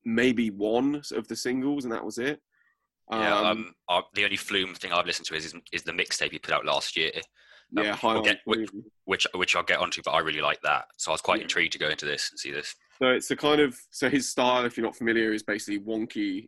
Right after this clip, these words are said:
Speaker 1: electronic kind of, um, that's his, like, I guess, his go-to.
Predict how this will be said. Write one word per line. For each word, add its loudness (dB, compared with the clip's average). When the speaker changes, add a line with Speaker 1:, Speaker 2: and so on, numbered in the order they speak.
Speaker 1:
electronic -6
kind -6
of, -8
um, -6
that's -6
his, -4
like, -4
I -4
guess, -2
his -12
go-to. -4